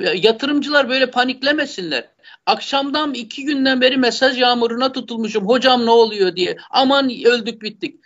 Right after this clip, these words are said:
Kardeşim bir saatlik yatırımcı olmaz ki. Üç günlük yatırımcı olmaz ki. Sen kurun artışına da düşüşüne de böyle üç günlük bir haftalık vizyonla bakamazsın. Kumarcıysan kumar oyna, ona bir şey demem.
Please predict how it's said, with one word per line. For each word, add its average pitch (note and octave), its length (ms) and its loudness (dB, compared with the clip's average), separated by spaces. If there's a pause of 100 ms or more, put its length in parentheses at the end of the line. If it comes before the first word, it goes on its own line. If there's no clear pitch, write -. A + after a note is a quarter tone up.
(160)
Kardeşim F#3+ 680 -4
bir C#4+ 180 -2
saatlik A#3+ 600 0
yatırımcı A3+ 500 0
olmaz C#4 380 0
ki. - 280 -14 (680)
Üç D4+ 260 -2
günlük E4 340 2
yatırımcı D#4 520 -2
olmaz F#4+ 400 0
ki. B3 340 -4 (500)
Sen C#4+ 360 0 (220)
kurun F4 340 4
artışına D#4 680 -2
da D4 140 0
düşüşüne D4+ 520 -2
de C#4+ 120 0
böyle D4 240 4
üç D#4+ 240 0
günlük C#4 380 0
bir D4 80 4
haftalık C4+ 460 2
vizyonla B3+ 480 2
bakamazsın. D4 560 0
Kumarcıysan C4+ 720 0
kumar D#4+ 280 0
oyna, A#3 240 -2
ona A#3 180 -2
bir A3 60 -10
şey C#4+ 160 -8
demem. D#4 300 -4